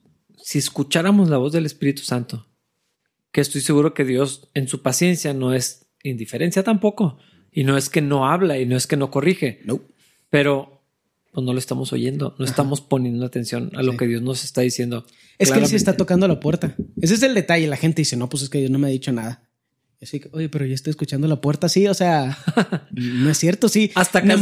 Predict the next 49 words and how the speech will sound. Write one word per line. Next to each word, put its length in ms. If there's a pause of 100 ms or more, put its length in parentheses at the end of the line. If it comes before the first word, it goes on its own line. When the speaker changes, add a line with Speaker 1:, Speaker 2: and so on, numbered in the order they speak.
Speaker 1:
se 60
Speaker 2:
no, 40
Speaker 1:
oye. 340
Speaker 2:
nomás 300
Speaker 1:
Sí, 60
Speaker 2:
no 60
Speaker 1:
sí. 60
Speaker 2:
quieres 240
escuchar 400
y 40
está 240
bien, 220
o 60
sea, 300 (340)
y 140
ese 140
es 80
el 120
detalle. 480
Ahí 140
es 100
donde 560 (240)
creo 160
que 80
la 80
gente 240
le 80
ofende 380
porque 280
no 180
parece 300
amor, 360 (440)
pero 180
yo 160
creo 280
que 520 (1080)
es 460 (300)
paciencia 520
y 40
la 80
gente 240
no 100
lo 140
puede 180
ver 120
así 200
porque 260
quiere 240
que 340